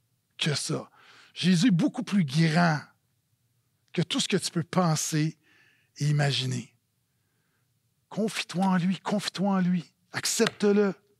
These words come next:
repens-toi, adore-le, vis pour lui, renonce à toi-même. Et regarde,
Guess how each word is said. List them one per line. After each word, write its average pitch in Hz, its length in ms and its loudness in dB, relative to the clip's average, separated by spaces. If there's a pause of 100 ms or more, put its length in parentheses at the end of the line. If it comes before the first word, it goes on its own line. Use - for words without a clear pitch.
(200)
repens-toi, 202 840 0 (440)
adore-le, 208 640 4
vis 185 180 0
pour 202 220 0
lui, 208 340 4 (240)
renonce 214 320 2
à 202 80 0
toi-même. 196 400 2 (2500)
Et 147 80 -4
regarde, 156 360 2